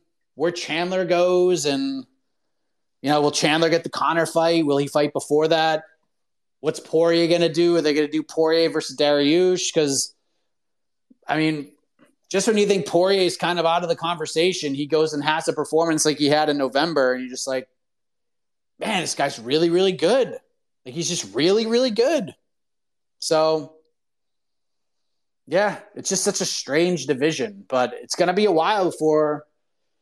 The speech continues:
we start to see the rise of some of these guys. It's, it's tough. I just think they're gonna have to all fight each other. Like, we don't know what's going on with Gregor Gillespie.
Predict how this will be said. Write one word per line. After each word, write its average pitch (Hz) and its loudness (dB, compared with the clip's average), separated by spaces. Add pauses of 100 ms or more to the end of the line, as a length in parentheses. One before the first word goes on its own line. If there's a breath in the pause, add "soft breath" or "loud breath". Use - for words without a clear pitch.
(960)
we 156 -4
start 180 0
to 165 -6
see 180 -2
the 165 0
rise 165 2
of 151 -2
some 156 -2
of 160 0
these 156 -6
guys. 151 0
It's, 131 -10
it's - -6
tough. 165 -2
I 131 -2
just 160 -4
think 170 0
they're 170 0
gonna 156 0
have 160 0
to 135 0
all 151 2
fight 151 0
each 147 -4
other. 139 0
Like, 123 -6
we 160 2
don't 214 0
know 190 2
what's 185 0
going 170 2
on 156 2
with 147 -4
Gregor 147 -2
Gillespie. 190 -2